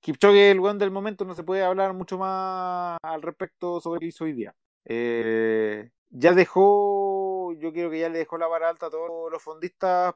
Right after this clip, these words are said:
para ver la weá de, de bajar las dos horas de, en el mar. Eh, junto, bueno, con toda la weá del récord, se indicó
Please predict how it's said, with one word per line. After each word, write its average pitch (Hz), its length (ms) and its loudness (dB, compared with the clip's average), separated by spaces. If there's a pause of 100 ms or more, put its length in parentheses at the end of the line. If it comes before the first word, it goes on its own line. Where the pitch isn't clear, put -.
para 156 160 -2
ver 165 260 -2
la 156 140 -4
weá 165 240 -4
de, 165 300 -4
de 156 100 -8
bajar 156 260 -6
las 165 120 -4
dos 165 120 -6
horas 180 180 -2
de, 165 300 -4
en 165 80 -12
el 170 60 -20
mar. 170 120 -12 (180)
Eh, 131 580 -4 (300)
junto, 156 720 4
bueno, 147 320 4 (280)
con 135 200 -8
toda 160 160 -4
la 175 80 -2
weá 185 180 0
del 185 100 -2
récord, 202 360 -4 (220)
se 131 640 -2
indicó 131 640 0